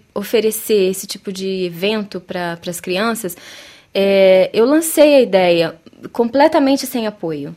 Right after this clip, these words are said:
né? E eu acho que às vezes você precisa fazer isso, porque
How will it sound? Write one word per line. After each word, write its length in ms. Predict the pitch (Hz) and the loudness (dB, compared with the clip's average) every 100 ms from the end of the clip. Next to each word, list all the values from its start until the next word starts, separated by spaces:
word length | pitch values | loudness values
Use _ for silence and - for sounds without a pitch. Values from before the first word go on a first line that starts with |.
| - | -8
né? 340 | 185 202 226 - | -2 -2 -4 -6
E 160 | 214 220 | -2 0
eu 120 | 226 | 2
acho 200 | 240 240 | 0 -2
que 60 | |
às 100 | 262 | -4
vezes 240 | 233 247 247 | -2 -4 -4
você 200 | 262 277 | -4 -4
precisa 360 | 269 262 339 381 | -4 -2 -2 0
fazer 280 | 262 214 | 0 -2
isso, 400 | 196 160 160 - | -6 -6 -10 -14
porque 540 | 160 190 - - 220 | -12 -12 -8 -2 -2